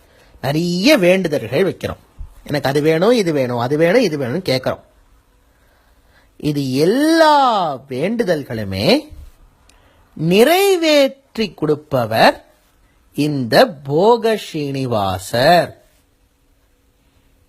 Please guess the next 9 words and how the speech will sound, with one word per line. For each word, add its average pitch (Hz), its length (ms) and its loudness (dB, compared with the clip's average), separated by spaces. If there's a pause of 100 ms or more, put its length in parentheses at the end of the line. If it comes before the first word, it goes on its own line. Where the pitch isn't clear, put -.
(140)
என்ன 170 200 0
சுவாமி 160 300 -2
சொல்றேன் 135 480 -2
அப்படின்னா, 123 500 -2 (720)
ஆமா, 160 300 2 (840)
இந்த 156 420 -2
போக 254 640 2
ஸ்ரீனிவாசர் 147 920 -4
தான் 127 460 2